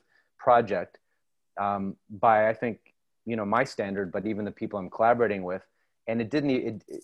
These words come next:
for, not for a minute, Warren, did I hesitate. Not because it's arrogant, but my sister summed it up better than I could. She said, What, what you're doing now is a,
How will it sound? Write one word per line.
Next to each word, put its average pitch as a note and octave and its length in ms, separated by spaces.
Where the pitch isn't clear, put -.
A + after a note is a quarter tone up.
for, - 320
not D3 300
for C#3+ 100
a B2 40
minute, B2+ 540
Warren, G#2 420
did G#2 160
I F#2+ 120
hesitate. F#2+ 600
Not C3+ 260
because A#2+ 280
it's G2+ 120
arrogant, A#2 600
but A2+ 240
my A#2+ 180
sister A#2 460
summed A2+ 300
it A#2 180
up G2+ 160
better G2+ 160
than G2 100
I G2+ 160
could. F#2 300
She - 200
said, A#2 260
What, B2 460
what A#2 260
you're A#2 220
doing A2 340
now G2 500
is A2+ 320
a, G#2+ 100